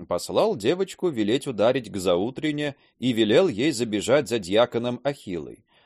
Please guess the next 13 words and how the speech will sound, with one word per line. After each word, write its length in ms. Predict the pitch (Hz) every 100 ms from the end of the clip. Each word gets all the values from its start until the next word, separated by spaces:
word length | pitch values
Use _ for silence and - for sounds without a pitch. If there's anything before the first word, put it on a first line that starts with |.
| _
а 180 | 110 104
сам 380 | - 165 226 - _
стал 360 | - 156 226
пред 320 | 226 - 202 -
кивотом 640 | 95 87 180 180 170 - _
на 180 | 113 135
правило. 680 | 117 98 82 71 53 - _ _ _ _ _ _ -
Через 320 | 127 123 -
полчаса 680 | - 123 101 - 87 156 165
раздался 560 | 101 85 117 104 117
удар 360 | 113 98 107 113
соборного 580 | - 92 101 90 87 82
колокола, 640 | - 196 95 - 69